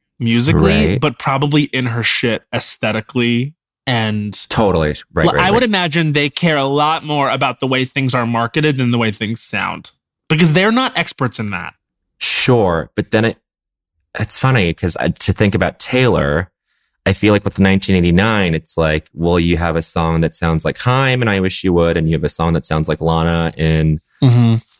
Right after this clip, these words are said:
Speaker 1: Wildest Dreams.
Speaker 2: Wildest Dreams. And then lo and behold, like, they're in The Squad.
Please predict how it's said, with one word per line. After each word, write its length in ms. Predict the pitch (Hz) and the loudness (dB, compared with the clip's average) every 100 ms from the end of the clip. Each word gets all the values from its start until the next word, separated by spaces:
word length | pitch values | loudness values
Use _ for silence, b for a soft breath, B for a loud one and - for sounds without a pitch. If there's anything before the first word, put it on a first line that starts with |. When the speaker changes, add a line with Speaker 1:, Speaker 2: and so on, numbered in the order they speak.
| - | -4
Speaker 1:
Wildest 280 | 117 107 - | -4 -4 0
Dreams. 100 | 82 | 0
Speaker 2:
Wildest 280 | - - - | 2 0 0
Dreams. 680 | 82 80 78 76 78 - - | 2 2 2 0 -2 -4 -2
And 240 | 85 82 | 0 2
then 480 | 80 78 78 78 80 - _ _ - | 2 0 -2 -2 -4 -10 _ _ -2
lo 180 | 90 92 | 0 2
and 80 | 90 | 0
behold, 560 | 82 85 80 76 73 - | 0 0 2 0 -2 -4
like, 140 | 80 | -2
they're 200 | 82 80 | 0 0
in 120 | 76 | 0
The 80 | 73 | -2
Squad. 540 | - 73 57 50 - | -4 -4 -2 -4 -8